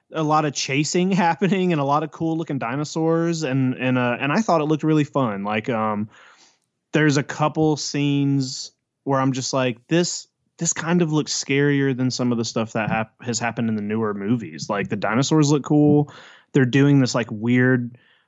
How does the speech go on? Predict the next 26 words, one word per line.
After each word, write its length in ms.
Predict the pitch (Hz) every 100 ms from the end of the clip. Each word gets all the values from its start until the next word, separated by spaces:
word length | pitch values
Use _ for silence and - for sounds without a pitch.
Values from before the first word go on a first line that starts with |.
| _ -
bioluminescent 1300 | 127 120 123 135 127 120 127 123 117 113 - 135 117
thing 500 | - 127 127 127 127 120
with, 460 | 117 113 - - -
with 160 | 127 -
some 240 | 135 127
of 60 | 120
the 80 |
dinosaurs 760 | 113 110 117 117 127 123 123 117
in 80 | 113
the 80 |
river. 440 | 98 107 117 135 135
And 100 | 120
I'm 60 |
like, 240 | 113 101 -
"That 340 | 104 120 - _ _ -
doesn't 320 | 127 139 131 123
make 180 | 113
any 160 | 123 123
sense, 300 | - 123 120
but 160 | 123 107
it's 100 | -
cool. 420 | 113 123 127 120
Like, 160 | 107 120
it 80 |
looks 280 | 107 123 127
cool." 300 | - 117 110